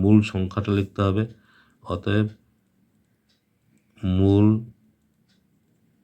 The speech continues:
সংখ্যাটি সমান, আমরা কি জানি, দশ into দশক, দশ into দশক প্লাস একক, এক্স প্লাস সিক্স।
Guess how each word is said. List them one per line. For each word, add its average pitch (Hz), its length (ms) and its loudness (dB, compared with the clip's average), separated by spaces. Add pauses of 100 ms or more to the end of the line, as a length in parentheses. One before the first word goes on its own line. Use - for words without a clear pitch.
(720)
সংখ্যাটি 98 540 0
সমান, 80 240 -2 (180)
আমরা 101 240 -2
কি 113 140 -2
জানি, 90 140 2 (180)
দশ 101 220 2 (120)
into 98 200 -2 (120)
দশক, 107 320 -4 (1700)
দশ 101 240 2 (140)
into 95 220 -2 (160)
দশক 113 340 -2 (180)
প্লাস 95 280 0 (240)
একক, 85 300 -8 (400)
এক্স 92 220 -10
প্লাস 95 200 -6 (140)
সিক্স। 120 260 -4